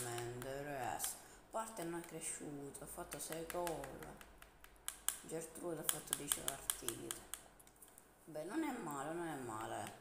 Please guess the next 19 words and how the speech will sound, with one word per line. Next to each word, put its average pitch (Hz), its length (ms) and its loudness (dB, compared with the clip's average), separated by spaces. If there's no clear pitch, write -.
Ragazzi, 170 640 0
eh, 135 200 -6
il 139 80 -6
video 160 260 0
finisce 156 520 0
qua. 202 400 6
Iscrivetevi 175 1120 2
e, 139 440 -6
e 135 320 -6
mettete 151 340 -2
mi 147 120 -2
piace, 117 400 0
perché - 260 -6
a 160 80 -2
un 170 240 2
tot 147 460 -2
di 147 120 -2
mi 175 140 2
piace 165 720 2